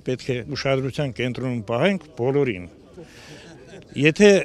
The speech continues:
նոր ծնված երեխան ինչով է մեղավոր, ազատամարտիկի երեխա է, թե ուրիշ մեկի կամ հասարակ աշխատավորի։ Աշխատավորը, այսինքն, նույն ազատամարտիկը, նույն աշխատավորն է, բոլորի կարիքներն են նույնն են։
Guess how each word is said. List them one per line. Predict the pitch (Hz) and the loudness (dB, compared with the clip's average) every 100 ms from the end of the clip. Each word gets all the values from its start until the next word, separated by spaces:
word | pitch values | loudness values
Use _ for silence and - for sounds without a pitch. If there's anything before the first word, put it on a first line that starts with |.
| - - - 139 | -2 -20 -10 0
նոր | 175 165 | 2 2
ծնված | - 160 156 139 123 | 0 2 2 2 2
երեխան | 139 139 143 123 | 4 4 2 -2
ինչով | 131 - 165 | -2 0 0
է | 139 | 0
մեղավոր, | 117 113 117 110 | 0 -2 -2 -2
ազատամարտիկի | 123 127 127 131 135 131 123 139 208 | -2 -4 -4 -4 -4 -4 -6 -6 -2
երեխա | 165 123 110 110 | 0 -2 -2 -4
է, | 98 92 - | -6 -8 -4
թե | 170 175 180 - - - - - - | -2 0 -2 -10 -20 -20 -20 -18 -4
ուրիշ | 139 143 135 135 | 0 2 0 0
մեկի | 127 120 92 - - | -2 -2 -10 -12 -8
կամ | 135 151 175 156 - | -2 -2 -2 -12 -2
հասարակ | 131 135 147 151 143 | 0 2 2 2 2
աշխատավորի։ | 120 - 117 117 113 101 90 - - - - - - 127 | -2 -2 -4 -4 -4 -6 -10 -18 -20 -20 -20 -20 -4 -2
Աշխատավորը, | 151 - 156 165 185 254 202 113 110 | 0 0 0 0 0 0 0 0 -6
այսինքն, | 117 - 139 | -12 -10 -6
նույն | 175 165 | -4 -2
ազատամարտիկը, | 135 131 117 127 139 135 185 156 | -2 -2 -2 -2 -2 -4 -6 -6
նույն | 127 147 123 | -6 -4 -4
աշխատավորն | 110 127 110 120 117 104 90 | -4 -6 -6 -4 -4 -6 -10
է, | - - - - | -14 -20 -20 -4
բոլորի | 139 151 160 156 - | 0 2 2 0 -2
կարիքներն | 123 135 - 151 160 | -2 -2 -2 -6 -4
են | 151 | -4
նույնն | 135 117 92 | -4 -6 -8
են։ | 95 | -12